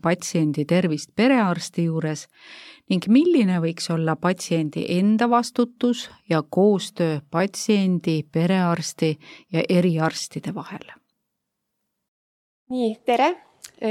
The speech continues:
Speaker 2: Mina olen Doris Karask ja töötan perearstina Võrus ja Tartus ja räägin siis perearsti vaatevinklist reumatoloogilise patsiendiga tööst. Räägin siis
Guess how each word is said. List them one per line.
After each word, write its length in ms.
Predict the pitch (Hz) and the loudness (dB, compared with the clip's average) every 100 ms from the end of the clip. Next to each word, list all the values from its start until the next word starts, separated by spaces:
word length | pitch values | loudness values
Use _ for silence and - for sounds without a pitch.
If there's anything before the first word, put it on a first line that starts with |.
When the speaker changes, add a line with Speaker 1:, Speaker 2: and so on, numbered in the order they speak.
| 220 | 0
Speaker 2:
Mina 280 | 240 269 247 | 2 2 2
olen 260 | 226 214 214 | 2 0 -2
Doris 280 | 214 202 - | -2 -2 -2
Karask 400 | 302 494 - - _ | -2 -2 -6 -20 _
ja 280 | - 233 220 226 | 0 2 2 2
töötan 300 | 254 247 208 | 0 0 -2
perearstina 520 | 226 214 214 220 202 | 2 2 0 -2 0
Võrus 240 | 233 311 285 | 0 -2 -4
ja 80 | 269 | -2
Tartus 520 | 190 - - 196 - _ - - - | -2 -4 -8 -8 -10 _ -20 -16 -2
ja 240 | 214 208 220 | 2 4 4
räägin 320 | 262 247 208 | 4 2 -2
siis 240 | 208 202 220 208 | -4 -4 -2 2
perearsti 500 | 233 190 196 - 190 | 4 4 0 -4 -4
vaatevinklist 640 | 190 190 180 185 190 185 208 | -4 -4 -6 -6 -8 -6 -2
reumatoloogilise 720 | 196 190 202 208 202 185 190 | 0 0 0 0 0 -4 -2
patsiendiga 600 | 190 190 190 185 190 196 - | -2 -2 -2 -2 -2 -4 0
tööst. 380 | 180 170 - - _ _ _ _ _ | -2 -2 -12 -20 _ _ _ _ _
Räägin 380 | 247 262 240 220 | 2 4 4 2
siis 220 | 220 196 | 0 -4